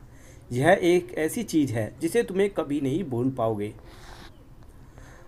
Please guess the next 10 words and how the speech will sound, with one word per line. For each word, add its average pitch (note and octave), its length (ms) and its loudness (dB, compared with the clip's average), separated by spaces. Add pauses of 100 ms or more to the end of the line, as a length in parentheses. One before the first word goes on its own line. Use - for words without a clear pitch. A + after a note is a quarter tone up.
(140)
बाद G3 340 8
में A2 320 -2
जब F3 140 6
मैं G#3 180 4
बाथरूम E3+ 420 4
से F3+ 140 2
बाहर B2 300 2
आया G#2 240 -2
तो E3+ 140 -4
मैंने G3 320 4